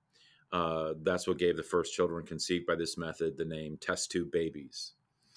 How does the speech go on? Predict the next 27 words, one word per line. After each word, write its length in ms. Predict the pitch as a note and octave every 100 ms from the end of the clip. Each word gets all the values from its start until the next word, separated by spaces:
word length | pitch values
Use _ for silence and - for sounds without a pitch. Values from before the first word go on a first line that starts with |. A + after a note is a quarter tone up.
| - - - _
Uh, 180 | G2 F#2+
the 220 | F#2+ A2+ D3+
embryo 540 | F3+ E3 B2 A2 A2+
is 180 | G#2 F#2+
then 220 | A2+ A2
implanted 880 | G2 F#2 - A#2+ A#2 A#2+ G2 F2+ F2+
into, 920 | G2 G2 A2 A2 - F#2+ F#2 F2+ F2+ G#2
back 320 | G#2 B2 G#2+
into 260 | F#2 F2+
the 100 | F2
woman 380 | F2 G2 F2 F2+ - _ _ _ _ _
with 100 | G#2+
the 80 | G#2
goal 240 | G#2 G2+
that 120 | G2
the 160 | F2+ F#2+
egg 220 | G2 G2
and 80 | F2+
the 60 | F2
sperm 520 | - F#2+ F#2 F#2 F2+
will 360 | F2+ F2 F2+
attach 580 | F2+ - F#2 F2+ F2+ -
themselves 640 | F2+ F2 - E2+ E2+ F2 D#2+
and 80 |
continue 400 | F2 E2+ F2+ F2+
to 160 | E2+ E2+
live 340 | E2 E2+ E2+